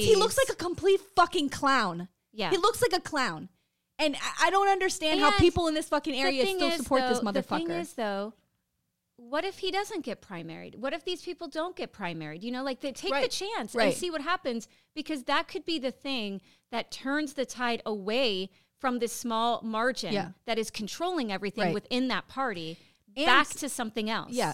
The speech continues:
Speaker 1: Appa-, appa-, and apparently thirty years ago, that's how the Florida Senate was. The Florida
Speaker 2: Yeah.
Speaker 1: Senate did not give a fuck who the governor was. If it was
Speaker 2: Yeah.
Speaker 1: Republican or Democrat, they would always say, s-, they would, it would stop there.
Speaker 2: Yeah.
Speaker 1: Always.
Speaker 2: Not anymore.
Speaker 1: Not anymore.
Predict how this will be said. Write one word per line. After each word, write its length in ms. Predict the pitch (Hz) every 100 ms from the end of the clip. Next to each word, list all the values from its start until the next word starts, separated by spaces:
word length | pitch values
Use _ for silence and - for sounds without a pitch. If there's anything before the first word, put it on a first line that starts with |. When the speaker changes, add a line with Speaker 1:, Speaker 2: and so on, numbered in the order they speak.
| -
Speaker 1:
Appa-, 260 | - - 294
appa-, 260 | 240 - 294
and 120 | 269
apparently 800 | - 370 427 262 269 254 254 - _ _ -
thirty 240 | 233 269
years 320 | 254 294 269
ago, 180 | 220 214
that's 240 | 190 208
how 80 | 262
the 80 | 233
Florida 320 | - 240 214
Senate 380 | 185 - 269 208
was. 180 | 165 160
The 80 | 196
Florida 240 | 285 330
Speaker 2:
Yeah. 80 | 294
Speaker 1:
Senate 220 | 262 220
did 160 | 220 202
not 160 | 202
give 100 | 220
a 80 | 208
fuck 220 | 202 190
who 120 | 247
the 80 | 262
governor 360 | 202 185 175 165
was. 220 | 151 160
If 40 |
it 20 | 196
was 80 | 214
Speaker 2:
Yeah. 160 | 185
Speaker 1:
Republican 340 | 170 233 247 214
or 60 |
Democrat, 520 | 202 220 220 180 170 _ _ _ _ _ _ -
they 140 | 262
would 140 | 311 -
always 500 | 262 277 302 262 226
say, 440 | - 196 185 170 -
s-, 140 | -
they 100 | 226
would, 120 | 208 - -
it 40 |
would 100 | 214
stop 360 | - 208 175 -
there. 220 | 160 175 _
Speaker 2:
Yeah. 160 | 214 240
Speaker 1:
Always. 600 | 285 240 185 131 - - _ _ _ 208
Speaker 2:
Not 200 | 202 202
anymore. 480 | 208 208 185 170 180
Speaker 1:
Not 180 | 208 196
anymore. 380 | 180 160 151